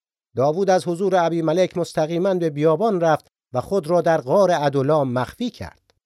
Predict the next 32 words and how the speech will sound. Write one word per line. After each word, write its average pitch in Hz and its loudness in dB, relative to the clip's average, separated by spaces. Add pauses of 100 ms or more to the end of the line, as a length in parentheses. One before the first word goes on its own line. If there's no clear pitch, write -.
(800)
وقتی 202 -6
داوود 240 2
در 233 4
بیابان 214 0
بود 190 -2
و 180 2
مانند 214 0
حیوان 180 -2
در 170 0
غار 240 -2
مخفی 160 -6
شده 135 -6
بود، 247 -8 (340)
این 262 -2
کتاب 208 0
الهام 170 -2
شده 180 -4
میگه 220 -2
که 185 -6
تمامی 180 -2
کسانی 208 -2
که 156 -6
بدهکار 147 -2
بودند، 240 -2 (480)
اونهایی 202 -2
که 190 -4
در 175 2
نارضایتی 165 0 (340)
و 147 -2
فشارهای 175 0
روحی 160 -2
بودند، 185 -2